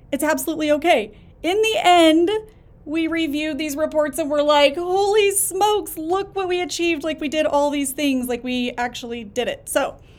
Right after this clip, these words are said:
uh, the new year is right around the corner. And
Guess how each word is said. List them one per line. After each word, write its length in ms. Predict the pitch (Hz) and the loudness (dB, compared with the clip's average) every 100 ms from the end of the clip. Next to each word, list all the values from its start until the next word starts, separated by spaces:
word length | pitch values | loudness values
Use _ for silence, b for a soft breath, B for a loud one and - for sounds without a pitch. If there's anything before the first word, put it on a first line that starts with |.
| B B B B - | B B B B -4
uh, 280 | 240 233 | 0 0
the 120 | - 240 | -2 -2
new 120 | 294 | -2
year 380 | 320 233 285 - - | -2 -4 -6 -14 -10
is 140 | 247 208 | -8 -4
right 240 | 214 220 | -2 0
around 160 | 247 285 | 0 -2
the 80 | 330 | -2
corner. 420 | 285 247 254 - | -4 -2 -4 -4
And 400 | 233 226 214 214 | -6 -4 -6 -8